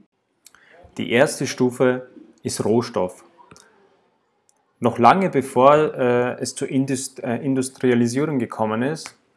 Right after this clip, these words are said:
hat man Produkte in Rohwaren gekauft. Das heißt, man hat die Rohwaren gekauft, um daraus dann sein eigenes Produkt zu kreieren und zu erschaffen.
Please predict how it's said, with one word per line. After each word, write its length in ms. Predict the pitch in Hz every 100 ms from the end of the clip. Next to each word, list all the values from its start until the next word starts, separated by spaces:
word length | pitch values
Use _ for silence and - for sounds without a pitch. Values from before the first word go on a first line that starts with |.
| _ - - - _ _ _
hat 160 | - 110
man 160 | 135 131
Produkte 460 | 120 127 131 -
in 520 | 117 120 117 107 107
Rohwaren 720 | 107 - 101 120 123 107 104
gekauft. 640 | 104 104 98 95 - - - -
Das 120 | 101
heißt, 120 | 107
man 300 | 113 107 113
hat 240 | - 127 123
die 80 |
Rohwaren 460 | 110 120 143 139 135
gekauft, 440 | 120 - 120 127
um 160 | 120 113
daraus 440 | 107 101 117 131
dann 340 | - 113 113 107 - - - - -
sein 260 | - 107
eigenes 520 | - 101 113 120 117 -
Produkt 420 | 107 135 135 -
zu 120 | 104
kreieren 500 | - 101 104 107 117
und 120 | 107
zu 100 | 107
erschaffen. 640 | 95 - 98 175 - 180